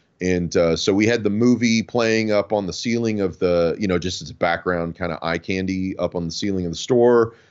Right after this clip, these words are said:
We had some, uh, moving lights, and, uh, we had six, five or six old, uh, televisions with video synthesis going on. Uh,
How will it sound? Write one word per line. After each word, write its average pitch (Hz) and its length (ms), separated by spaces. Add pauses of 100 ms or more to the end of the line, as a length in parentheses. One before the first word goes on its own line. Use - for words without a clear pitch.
(100)
We 101 140
had 101 240
some, 90 320
uh, 78 280 (360)
moving 104 360
lights, 123 800
and, 90 540
uh, 85 440 (360)
we 98 160
had 101 300 (240)
six, - 840
five 147 200
or 131 80
six - 640
old, 117 480 (100)
uh, 92 400
televisions 131 760
with 87 220
video 107 280
synthesis 135 580
going 135 300
on. 139 360 (540)
Uh, 95 500